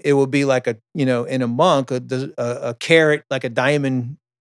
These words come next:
a one carat diamond, whereas you have just a speck of sand in somebody who hasn't developed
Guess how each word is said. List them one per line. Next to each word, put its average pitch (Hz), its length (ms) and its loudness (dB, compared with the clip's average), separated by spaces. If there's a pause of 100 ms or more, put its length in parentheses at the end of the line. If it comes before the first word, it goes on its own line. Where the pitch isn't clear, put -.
(140)
a 135 120 -4
one 135 280 0
carat 131 340 0
diamond, 143 480 2
whereas 127 640 0
you 135 160 -4
have 127 180 -2
just 131 220 -6
a 123 40 -6
speck - 540 2
of 123 80 0
sand 139 560 4
in 120 100 -6
somebody 123 460 -4
who 123 120 -4
hasn't 123 380 -4
developed 120 800 0